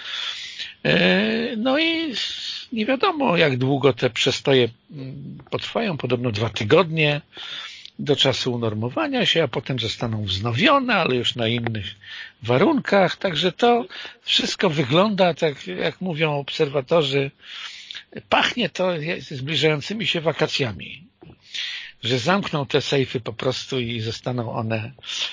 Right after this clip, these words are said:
obłożone jakimiś nowymi przepisami, bo to jest typowa sytu-, mm, sytuacja przejściowa przed jakimiś nowymi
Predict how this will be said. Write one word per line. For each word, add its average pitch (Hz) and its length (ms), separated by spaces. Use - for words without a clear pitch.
obłożone 131 560
jakimiś 131 440
nowymi 131 400
przepisami, 135 580
bo 185 120
to - 100
jest - 140
typowa 190 340
sytu-, - 460
mm, 143 400
sytuacja - 480
przejściowa 170 640
przed 180 340
jakimiś 160 580
nowymi 156 600